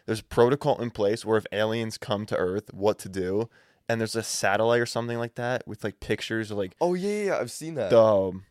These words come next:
Speaker 1: like, the wildlife and stuff like that and humans and things like that.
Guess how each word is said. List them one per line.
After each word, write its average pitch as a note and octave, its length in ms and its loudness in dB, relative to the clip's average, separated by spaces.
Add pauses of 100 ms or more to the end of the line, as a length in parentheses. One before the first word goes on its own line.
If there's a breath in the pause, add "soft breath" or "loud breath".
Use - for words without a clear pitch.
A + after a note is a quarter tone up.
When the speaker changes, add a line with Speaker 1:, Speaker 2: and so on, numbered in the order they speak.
Speaker 1:
like, G#2+ 180 -6 (140)
the G2+ 120 -2
wildlife G2 560 -4
and G2+ 100 -14
stuff - 200 -8
like G2+ 120 -10
that G#2 160 -2
and G#2 80 -12
humans G2 360 -8
and - 80 -16
things G#2+ 160 -8
like G#2 120 -12
that. G#2+ 320 -4